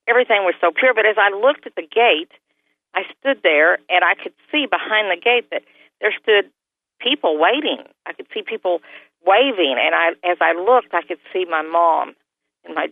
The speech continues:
dad and my sister. Um, I could see my cousin, who was like a brother to me. He'd had a leg cut off,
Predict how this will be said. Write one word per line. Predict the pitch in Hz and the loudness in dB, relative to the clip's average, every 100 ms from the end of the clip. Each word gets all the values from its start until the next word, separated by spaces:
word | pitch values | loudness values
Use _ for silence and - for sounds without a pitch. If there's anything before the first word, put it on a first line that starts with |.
| - | -2
dad | 170 160 147 131 | 2 2 2 0
and | - - | -4 -8
my | - - _ | -12 -12 _
sister. | 196 185 - 135 - _ _ _ _ _ - | -6 -6 -4 -6 -6 _ _ _ _ _ -8
Um, | 160 143 - | -6 -4 -2
I | - - | -4 -4
could | 381 - - | -12 -6 0
see | 208 190 185 _ _ _ _ _ _ _ _ _ _ _ | 0 0 -4 _ _ _ _ _ _ _ _ _ _ _
my | 202 196 | -2 -2
cousin, | - - 233 180 | 0 0 2 0
who | 160 185 | -2 -2
was | 170 | 0
like | 175 175 | 0 -2
a | 160 | -4
brother | 151 180 220 220 147 - | 0 4 4 4 0 -2
to | 170 | -8
me. | 147 139 - | -6 -6 -4
He'd | 190 | -4
had | - 185 175 | 0 0 2
a | |
leg | 180 196 214 - | 4 4 2 -2
cut | 160 143 | -4 -2
off, | 117 - | -2 -4